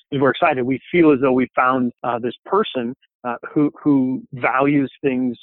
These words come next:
similar, uh, similarly than, to, than I do, right? And so what, what ends up happening through the courtship and then on into the marriage, uh, i-, i-, before we make these, you know, these kind of big life decisions about having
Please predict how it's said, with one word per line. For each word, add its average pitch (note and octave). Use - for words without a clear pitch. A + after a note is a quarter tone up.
similar, B2
uh, C3
similarly C#3
than, C3
to, D3
than B2+
I C3
do, G2
right? A2+
And D3+
so D#3
what, E3+
what E3
ends F3+
up D#3
happening D#3+
through C#3+
the A#2+
courtship D3+
and C3+
then C3
on C#3
into C#3+
the B2
marriage, C#3
uh, C3+
i-, D#3
i-, D3
before E3
we D#3
make C#3+
these, B2+
you C#3
know, B2+
these B2
kind C3
of A2
big D3
life C3+
decisions B2
about A2+
having A#2+